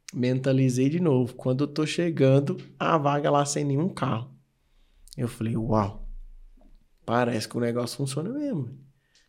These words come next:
E aí, quando eu entendi sobre isso, que em tudo que você vai fazer, você precisa primeiro mentalizar e conseguir alcançar e chegar. Se a sua mente visualizou e sua mente chegou, já existe.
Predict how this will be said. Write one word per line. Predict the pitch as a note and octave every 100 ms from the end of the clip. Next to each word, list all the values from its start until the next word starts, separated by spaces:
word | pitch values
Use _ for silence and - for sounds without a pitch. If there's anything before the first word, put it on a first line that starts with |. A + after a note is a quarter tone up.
| _ _ -
E | C3+
aí, | E3+
quando | F3+ G#3 A3 G#3 A3
eu | G#3
entendi | G#3 G#3 A3 G#3 D#3+ D#3
sobre | - - E3+ C3+ D3
isso, | C#3+ C3+
que | - D3 C3+ C3
em | D3 D3+
tudo | D3 D3 A#3 -
que | G#3
você | G3+ F#3
vai | E3+
fazer, | E3 E3 B2+ A2+ D3+
você | D3
precisa | C3+ - C#3
primeiro | C#3 C#3 C3+ C#3 E3 D3+ -
mentalizar | C#3+ E3 E3 F3 F3 B2+ C#3
e | D#3 D3
conseguir | C3+ D#3 D3 D3+ D#3+
alcançar | F#3 F3+ F#3+ F#3+ F#3 F#3+
e |
chegar. | F#3+ A#3 C4 G#3+ - _ _ _ - - -
Se | -
a |
sua | F#3 - G3+
mente | F#3 A3+ D4+ C#4 C#4+
visualizou | A3 G#3+ G#3+ A3 G#3+ D3+ C3 C3+
e |
sua | C3 C#3+ C#3+
mente | D3 E3+ -
chegou, | - D3 A#2+ C3+ G3 F#3+ - -
já | B2 D#3+
existe. | G#3+ A3 D3+ F#3+ - -